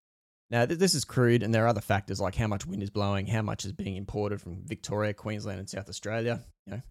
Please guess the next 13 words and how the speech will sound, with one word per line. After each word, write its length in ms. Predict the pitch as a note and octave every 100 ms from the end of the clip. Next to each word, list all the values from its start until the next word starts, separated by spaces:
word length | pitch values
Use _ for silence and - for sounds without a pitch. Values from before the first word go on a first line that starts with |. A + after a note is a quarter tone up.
| - -
sometime 400 | B2 G#2+ D3 B2+
in 60 |
the 80 | A2+
future 300 | - B2+ D#3
via 240 | A#2 G#2+ E2
Energy 240 | A2+ G2
Connect. 320 | - A2 - - _ _ _ _ _
But 140 | C3 A#2+
the 80 |
obvious 320 | D3 F#3 E3 -
trend 320 | C3 A#2+ A#2+
is 120 | A2
not 240 | B2 E3